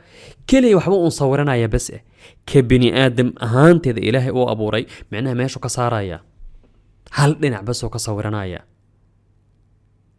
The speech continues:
Qof weyn hadday tahay, qof yar hadday tahay, s-, nooc walbay tahay, hadday qurxan tahay, haddayna qurxanayn, yacni,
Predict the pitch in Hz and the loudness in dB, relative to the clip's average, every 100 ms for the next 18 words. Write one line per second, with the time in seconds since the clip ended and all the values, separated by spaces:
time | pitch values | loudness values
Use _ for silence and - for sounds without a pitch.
0 | - 117 120 110 98 107 110 107 120 123 | -8 -6 -4 -4 -4 -6 -6 -8 -10 -12
1 | - - _ _ _ - 110 117 104 95 | -16 -18 _ _ _ -8 -4 -4 -4 -4
2 | 110 113 113 120 - _ _ _ - 120 | -6 -6 -10 -12 -16 _ _ _ -10 -2
3 | 120 101 107 101 113 113 107 101 120 117 | 0 0 0 0 -2 -2 -6 -4 -4 -4
4 | 104 98 113 101 110 117 - 107 113 120 | -6 -8 -8 -6 -2 -2 -2 -4 -4 -4
5 | 127 127 _ _ _ _ _ 92 90 85 | -4 -8 _ _ _ _ _ -8 -6 -8